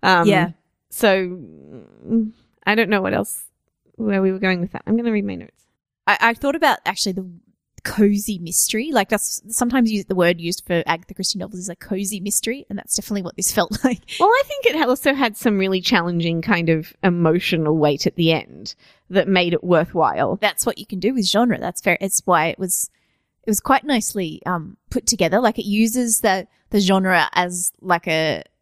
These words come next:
Speaker 2: a nice frame to hang the more meaty stuff off.
Speaker 1: Yeah, and, but, like, I think that's what separates this from something that you might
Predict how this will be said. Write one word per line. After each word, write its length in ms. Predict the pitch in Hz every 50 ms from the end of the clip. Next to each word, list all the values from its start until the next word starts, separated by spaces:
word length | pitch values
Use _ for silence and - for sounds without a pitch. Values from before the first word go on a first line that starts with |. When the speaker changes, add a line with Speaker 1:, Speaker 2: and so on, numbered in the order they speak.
| _ _ - - - - - -
Speaker 2:
a 60 | 214
nice 260 | 202 170 160 180 -
frame 420 | - - - 165 165 165 160 175 175
to 100 | - 208
hang 520 | 180 165 170 151 147 156 156 151 127 - - _ _
the 100 | 196 185
more 240 | 190 180 175 170 170
meaty 360 | 175 180 175 175 - - 196
stuff 340 | - - - 143 - - -
off. 260 | 285 - - - - _
Speaker 1:
Yeah, 320 | - 254 269 254 202 175 - -
and, 260 | 233 240 247 220 196
but, 160 | 262 262 - _ _
like, 420 | 247 269 269 247 - - - - _ _ _ _ _ _ _ _
I 100 | - 285
think 200 | - - 330 330
that's 240 | - 339 - - 320
what 120 | 294 -
separates 520 | - - 262 - - 233 220 202 - - -
this 220 | 220 202 - -
from 200 | - - 214 202
something 360 | 202 - 220 - - 190 190 185
that 120 | 185 -
you 120 | 190 190
might 260 | 185 175 175 170 -